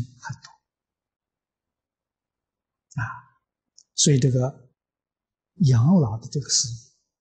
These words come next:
因为现在中国也模仿西方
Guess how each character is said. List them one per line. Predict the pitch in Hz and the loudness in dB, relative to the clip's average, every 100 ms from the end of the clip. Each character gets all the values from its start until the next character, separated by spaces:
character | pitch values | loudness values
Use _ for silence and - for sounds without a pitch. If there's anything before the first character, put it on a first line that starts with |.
| _ _ _ _ | _ _ _ _
因 | 170 | 2
为 | 147 | 2
现 | - 151 | 4 2
在 | 143 139 113 _ _ _ _ _ _ _ - | 2 0 -4 _ _ _ _ _ _ _ -2
中 | 170 165 | 2 4
国 | 143 | 4
也 | 135 | 2
模 | 127 123 147 | 2 0 -2
仿 | - 113 | -2 -2
西 | - | -2
方 | 117 | -4